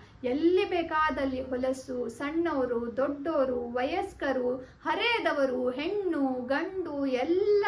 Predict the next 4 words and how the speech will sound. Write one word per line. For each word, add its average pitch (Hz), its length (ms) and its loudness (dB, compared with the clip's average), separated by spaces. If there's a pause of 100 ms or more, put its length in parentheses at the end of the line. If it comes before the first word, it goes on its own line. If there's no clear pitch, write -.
ಬಯಲು 262 440 0
ಶೌಚಾಲಯವನ್ನೇ 359 1000 0
ಅನುಸರಿಸ್ತಿತ್ತು. 269 1300 -4 (180)
ಎಲ್ಲೆಲ್ಲ 349 500 4